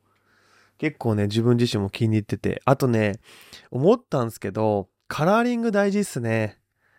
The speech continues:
グリップのね、カラーは、シャフトの色とか、ヘッドの色に、やっぱこう、統一感を持たせることって結構大事だなと思いました。マスターズを見てると、結構こうカラフルなグリッ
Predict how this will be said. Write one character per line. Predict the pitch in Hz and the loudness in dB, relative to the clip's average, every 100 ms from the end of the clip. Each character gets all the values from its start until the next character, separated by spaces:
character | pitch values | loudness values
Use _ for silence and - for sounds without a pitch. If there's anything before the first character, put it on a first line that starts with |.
| _ | _
グ | 123 135 | -4 2
リ | 226 | 4
ッ | 233 - | 2 -2
プ | 139 | -2
の | 127 | 0
ね、 | 117 117 113 110 101 | 0 0 0 0 -4
カ | - 180 | -2 0
ラ | 180 147 | 2 0
ー | |
は、 | 110 113 120 113 95 - _ | 0 -2 0 0 -4 -10 _
シ | - 135 | -4 -2
ャ | |
フ | 131 - | -2 -2
ト | 202 | 0
の | 214 208 | 2 2
色 | 196 208 | 2 0
と | - | -2
か、 | 127 113 110 107 98 - - - - _ | -4 0 2 2 -2 -8 -20 -20 -20 _
ヘ | - | -2
ッ | 131 - | -2 0
ド | 175 | 0
の | 180 | 2
色 | 175 175 | 2 2
に、 | 147 123 123 113 98 | 0 0 0 0 -2
や | 113 | -4
っ | |
ぱ | - 113 | -2 -4
こ | - 107 107 101 | 0 2 2 -2
う、 | _ - _ - | _ -20 _ -4
統 | 170 185 | 2 2
一 | 190 - - | 2 -2 -6
感 | 147 131 | -2 -2
を | 113 | -2
持 | 110 | -2
た | 113 135 | 2 2
せ | 156 | 2
る | 139 | 2
こ | 117 | 2
と | 110 107 | 0 -2
っ | |
て | - - | -4 -2
結 | 143 | -2
構 | 131 113 | 0 2
大 | 120 139 | 2 2
事 | 131 | 0
だ | |
な | 110 104 | -2 -4
と | - | -4
思 | 101 113 120 | -4 -2 0
い | 123 120 117 | 2 0 0
ま | 120 117 | 0 0
し | - | -2
た。 | - _ _ _ _ _ _ _ _ _ _ _ _ _ | -8 _ _ _ _ _ _ _ _ _ _ _ _ _
マ | 156 214 | 0 2
ス | - | 4
タ | 208 | 4
ー | |
ズ | 135 | 4
を | 120 | 2
見 | 127 | 0
て | 123 | 0
る | 101 92 | -2 0
と、 | 120 117 110 92 _ _ _ | 2 4 4 -2 _ _ _
結 | - - | 0 2
構 | 135 | 2
こ | 127 | 0
う | 117 | -2
カ | 208 | 2
ラ | 202 | 2
フ | 156 | 2
ル | 131 | 0
な | 113 | -2
グ | 110 | 0
リ | |
ッ | 123 | 0